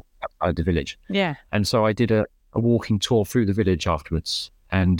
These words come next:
Speaker 1: took them to all the places it was filmed. And, um,
Speaker 2: Brilliant.
Speaker 1: going to see where Detectorist was filmed is one of the things I sort of have planned to do for ages, but just ne-, never done it.
Speaker 2: Oh,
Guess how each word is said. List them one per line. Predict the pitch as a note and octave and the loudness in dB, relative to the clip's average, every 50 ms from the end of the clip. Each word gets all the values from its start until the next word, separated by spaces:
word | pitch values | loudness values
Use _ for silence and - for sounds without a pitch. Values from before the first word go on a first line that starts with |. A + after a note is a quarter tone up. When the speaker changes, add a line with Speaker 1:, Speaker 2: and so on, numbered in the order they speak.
| - - | -2 -4
Speaker 1:
took | - - - | -4 -2 0
them | G2+ F#2+ | 0 0
to | - - F#2+ | 0 0 0
all | F2+ | 0
the | F2+ - | 0 0
places | - F#2+ F2+ - D#2 C#2 | 0 -2 -2 0 -2 -2
it | D#2 | -2
was | D2+ - | -2 -2
filmed. | - - F#2+ D#2+ D#2 D#2 - | -2 -2 -2 -2 -2 0 0
And, | E2+ E2+ F2 | 2 2 4
um, | F#2 F#2 F2+ | 4 4 2
Speaker 2:
Brilliant. | - F#2 - - - - - - - - - - _ _ _ _ | 2 0 -2 -6 -16 -20 -20 -20 -20 -20 -20 -20 _ _ _ _
Speaker 1:
going | - B2+ A#2 G#2+ | -2 0 0 0
to | G2 - - - | -2 -4 -2 0
see | - A2 | 2 2
where | G2+ G#2 G#2 F#2 | 4 4 2 2
Detectorist | F2+ - - G2 E2 - - D2 | 0 0 -2 -4 -4 -4 -6 -6
was | D2 - | -4 -2
filmed | - G#2 F#2+ F2+ | 0 0 2 2
is | F#2 E2+ | 2 2
one | D#2+ G#2+ G2+ | 2 2 0
of | G2 F2+ | 0 0
the | E2 | 0
things | - G2 F#2+ F2 D2+ - - - - - | 0 0 0 0 0 -2 -6 -10 -8 -6
I | B1 | -6
sort | - - D#2 | -4 -4 -6
of | D#2 - | -6 -6
have | - - F#2+ - | -6 -6 -6 -6
planned | - - F#2 F#2+ F#2 F2 E2 - - _ _ - | -4 -2 -2 0 0 0 -2 -4 -8 _ _ -8
to | - - | -6 -2
do | - G2+ G2+ | 0 0 0
for | G2 - G#2+ | 2 2 0
ages, | G#2 G#2 G2 - F2 D2 | 0 2 2 0 -2 -2
but | - - - | -2 -6 -8
just | - - - - | -8 -8 -4 -4
ne-, | D#2+ C2 - | -4 -4 -4
never | - F#2 D#2+ D2+ E2 - | -4 -4 -4 -4 -4 -4
done | - E3 F3 F#3 G3+ A3 B3 | -2 0 2 4 4 4 4
it. | C4 | 4
Speaker 2:
Oh, | C4 C4 B3 A#3 G#3 G3 F3+ E3 D#3 D3 C#3+ D3 | 4 2 2 2 0 0 0 0 0 0 -2 -4